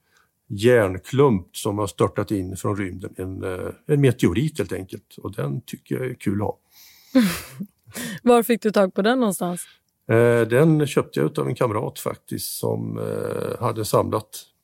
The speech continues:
Speaker 1: på såna här saker. Och, eh, det är ju ganska dyra historier. Det föll ju in en i atmosfären den sjunde, sjunde november förra året och störtade i Sverige. Och den ligger nu på Naturhistoriska riksmuseet och är föremål för en, eh,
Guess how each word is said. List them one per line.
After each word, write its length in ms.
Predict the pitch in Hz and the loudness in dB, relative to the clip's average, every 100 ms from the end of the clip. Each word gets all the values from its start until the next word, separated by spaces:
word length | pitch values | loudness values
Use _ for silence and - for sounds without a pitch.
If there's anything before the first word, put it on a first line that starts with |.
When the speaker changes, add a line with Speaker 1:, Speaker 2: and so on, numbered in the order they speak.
| _ _ | _ _
Speaker 1:
på 240 | 123 117 104 | -4 -2 -4
såna 220 | - 113 | -4 -4
här 80 | 104 | -4
saker. 500 | - 113 - 117 - | -4 -6 -6 -10 -10
Och, 400 | - _ _ - | -20 _ _ 0
eh, 180 | 101 95 _ - - - _ _ _ - | 0 0 _ -20 -20 -20 _ _ _ 0
det 80 | 107 | 4
är 40 | |
ju 160 | 113 127 | 6 6
ganska 300 | 127 - 113 | 2 2 -2
dyra 420 | 131 120 110 151 | 0 0 2 4
historier. 500 | 165 165 110 95 107 | 2 2 0 2 0
Det 240 | 107 104 | 0 -2
föll 220 | - 123 | 0 0
ju 120 | 117 143 | 2 2
in 120 | 135 | 2
en 120 | 113 | 2
i 20 | |
atmosfären 560 | 110 - 117 - 104 101 | 0 0 -4 0 -2 -2
den 140 | 107 | -4
sjunde, 500 | - 104 101 98 101 - | -2 -4 -2 -4 -6 0
sjunde 420 | 139 104 104 104 | 2 2 0 -2
november 380 | 107 117 151 147 | 0 2 2 2
förra 240 | 139 110 | 2 0
året 300 | 107 101 98 _ _ _ _ _ | -2 -4 -6 _ _ _ _ _
och 80 | - | 0
störtade 360 | 143 107 101 107 | 2 2 2 -2
i 40 | |
Sverige. 400 | - 95 95 92 _ _ _ _ _ - | 0 -2 -2 -10 _ _ _ _ _ -8
Och 100 | 107 | -2
den 220 | 110 123 | 0 2
ligger 200 | 120 107 | 2 0
nu 100 | 104 | -2
på 120 | 98 | -2
Naturhistoriska 800 | 110 101 113 101 98 117 98 104 | -4 -2 -2 -2 -2 -4 -4 -2
riksmuseet 640 | 107 - 92 - 131 - 117 | -4 -4 -6 -4 -6 -6 -8
och 60 | |
är 40 | 98 | -4
föremål 440 | 117 101 101 101 | -4 -4 -6 -8
för 160 | - 107 | -6 -6
en, 260 | 98 101 | -6 -6
eh, 180 | 98 | -6